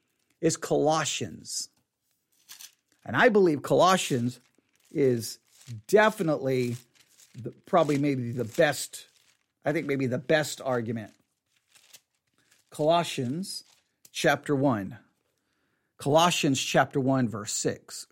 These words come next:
Colossians chapter one, verse six. All right, here we go. Uh, we'll go back to verse five. "For the hope which is laid up for you in heaven,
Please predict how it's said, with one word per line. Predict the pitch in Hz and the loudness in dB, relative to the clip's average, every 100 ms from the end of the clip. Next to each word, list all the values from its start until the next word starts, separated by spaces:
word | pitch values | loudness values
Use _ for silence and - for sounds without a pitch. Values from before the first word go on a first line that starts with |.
| - | -8
Colossians | 131 131 151 - 190 - | -2 0 0 -2 -4 -2
chapter | - 135 156 | 0 0 0
one, | 135 131 | 0 0
verse | 117 107 | -2 -6
six. | - - - - - - _ _ | -4 -6 -6 -18 -18 -18 _ _
All | 95 | -8
right, | 110 127 | -4 -4
here | 131 120 | -4 -2
we | 156 | 2
go. | 147 - _ _ _ _ _ _ _ _ _ _ 131 | 2 0 _ _ _ _ _ _ _ _ _ _ -2
Uh, | |
we'll | 117 143 | 0 2
go | 151 | 2
back | 147 | 2
to | 147 | 0
verse | 135 139 | -2 -2
five. | - 127 107 | 2 2 2
"For | - | 0
the | 147 131 | 0 2
hope | 180 240 233 | 6 4 4
which | 240 - | -4 -2
is | 208 175 | -2 4
laid | 196 220 | 6 4
up | 226 | 2
for | 214 | -2
you | 202 190 214 | 0 0 0
in | 185 | 0
heaven, | 175 180 113 110 135 | 4 4 2 -8 -10